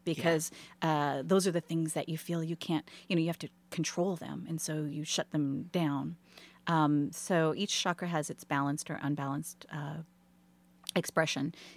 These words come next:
Speaker 2: And so then there's the third chakra, the solar plexus, and that is empowerment. If you have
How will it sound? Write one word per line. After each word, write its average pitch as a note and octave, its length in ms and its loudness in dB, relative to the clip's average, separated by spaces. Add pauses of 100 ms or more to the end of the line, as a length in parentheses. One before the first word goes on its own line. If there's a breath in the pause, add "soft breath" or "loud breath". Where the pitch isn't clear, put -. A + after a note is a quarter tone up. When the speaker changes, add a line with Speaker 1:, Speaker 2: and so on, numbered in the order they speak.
Speaker 2:
And F3+ 100 0
so G3+ 80 2
then F#3+ 140 4
there's F3 180 0
the E3 80 -10
third A3 220 2
chakra, G#3+ 420 2
the E3+ 100 -6
solar G3 300 0
plexus, F#3 760 -2 (360 loud breath)
and E3 420 4
that F3 460 2
is E3 580 0 (260)
empowerment. F3 1000 0 (800 soft breath)
If F3+ 260 -2
you E3+ 200 2
have E3 640 4